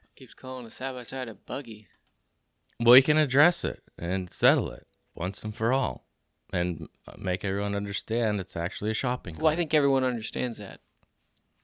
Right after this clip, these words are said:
Speaker 1: Well,
Speaker 2: <laughs> That it's a
Speaker 1: no,
Speaker 2: shopping
Speaker 1: under-,
Speaker 2: cart?
Speaker 1: understands that a side by side is not a buggy.
Speaker 2: <laughs> Right.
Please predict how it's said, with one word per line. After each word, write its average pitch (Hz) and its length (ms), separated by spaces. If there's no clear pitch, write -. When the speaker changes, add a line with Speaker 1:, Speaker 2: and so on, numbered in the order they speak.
Speaker 1:
Well, 139 280
Speaker 2:
<laughs> - 200
That 117 180
it's 107 160
a 98 40
Speaker 1:
no, - 80
Speaker 2:
shopping 90 320
Speaker 1:
under-, 104 120
Speaker 2:
cart? 101 260
Speaker 1:
understands 143 500
that 123 200
a 120 140
side 139 240
by 131 120
side 127 260
is 117 120
not 123 160
a - 80
buggy. 113 340
Speaker 2:
<laughs> - 60
Right. 78 320